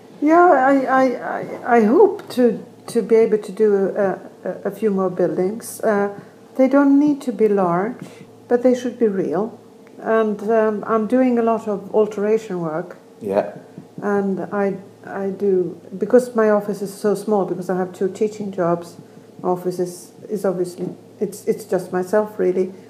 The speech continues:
Speaker 1: 'cause otherwise it wouldn't work. <laughs> But, uh, and, and I have small jobs at the moment, but, but, uh, but I have,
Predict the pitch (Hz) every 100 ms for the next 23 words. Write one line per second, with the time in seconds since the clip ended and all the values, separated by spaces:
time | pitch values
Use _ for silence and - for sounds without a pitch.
0 | - 190 202 190 185 185 180 180 185 190
1 | 196 202 180 180 - 226 - - - -
2 | - 196 196 190 190 - 196 202 196 196
3 | 190 185 185 - 202 196 190 208 214 208
4 | 202 185 180 180 - 214 208 - - -
5 | - - 208 208 - 214 202 202 - -
6 | 214 214 220 277 254 214